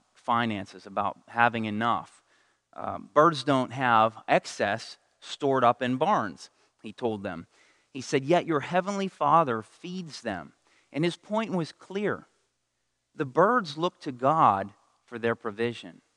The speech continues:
And, and so should we, because he is the one ultimately who provides it. Now, this,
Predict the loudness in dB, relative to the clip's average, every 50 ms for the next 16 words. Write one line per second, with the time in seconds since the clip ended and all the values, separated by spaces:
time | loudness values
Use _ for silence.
0 | _ _ _ _ _ _ _ _ _ _ _ _ -6 -4 -4 -4 -2 -2 -4 -4
1 | -4 -4 -4 -2 -2 -2 -2 -4 -6 -8 -8 -8 -8 -6 -4 -4 -4 -4 -6 -12
2 | _ _ _ _ -10 -10 -2 0 0 0 0 -4 -10 -10 -8 -8 -6 -6 -4 -2
3 | -2 -2 -2 -4 -4 0 0 2 2 2 2 4 4 2 2 0 -2 -4 -8 _
4 | _ _ _ _ 4 6 6 6 6 2 -2 -6 -4 -4 -4 -6 -8 -8 -8 -8
5 | -8 -10 -14 _ _ -12 -12 -8 -8 -8 -2 0 2 2 2 2 0 -4 -10 -6
6 | -2 -2 0 0 -2 -6 -8 -10